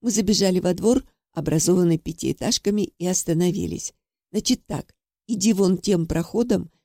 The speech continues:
выйдешь на параллельную улицу. Если что, ты меня не знаешь, я тебя тоже.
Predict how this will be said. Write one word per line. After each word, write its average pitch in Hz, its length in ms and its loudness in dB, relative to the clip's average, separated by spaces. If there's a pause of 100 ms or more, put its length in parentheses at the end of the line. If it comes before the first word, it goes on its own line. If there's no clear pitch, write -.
(120)
выйдешь 196 440 0
на 156 120 2
параллельную 175 680 2
улицу. - 540 -4 (260)
Если 170 360 -2
что, 240 340 0 (300)
ты 233 120 0
меня 180 300 2 (140)
не 214 140 0
знаешь, 180 540 0 (120)
я 165 300 -2
тебя 214 260 0
тоже. - 580 -2